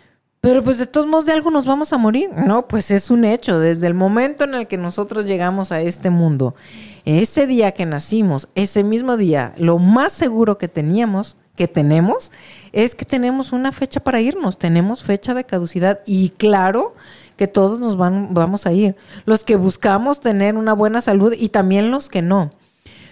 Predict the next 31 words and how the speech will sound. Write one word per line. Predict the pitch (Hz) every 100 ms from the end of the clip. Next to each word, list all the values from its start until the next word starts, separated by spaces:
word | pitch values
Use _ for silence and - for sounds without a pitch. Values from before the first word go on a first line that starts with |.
| _ -
Pero | 226 214 214 214
es | 214 254 -
el | 320
entender, | 311 254 214 208 208 220 220 -
el | 180 170
hacer | 175 240 277 302
conciencia | 254 226 214 - 240 214 196 - 151 131 151 - - -
y | - 196 196
el | 190 196 -
asumir, | 190 226 - - 196 190 202 190 196
como | - 190 170 160
es | 170
el | 190 165
tema | - 160 165
del | 160 151
día | 156
de | 151
hoy, | 139 147 175 - _ _ _ _ _ _ _ _ _ _ _ _ _ -
cómo | 226 240 247 311
me | 277
quiero | - 175 156
vivir. | 139 160 247 214 135
Y | 196 190
entonces, | 180 214 220 285
en | 302 254
base | 247 - 262
a |
eso, | 240 - 262 254
¿qué | - 190
decisiones | 165 240 214 - 165 151 131 117 -
tomo? | - 254 240 131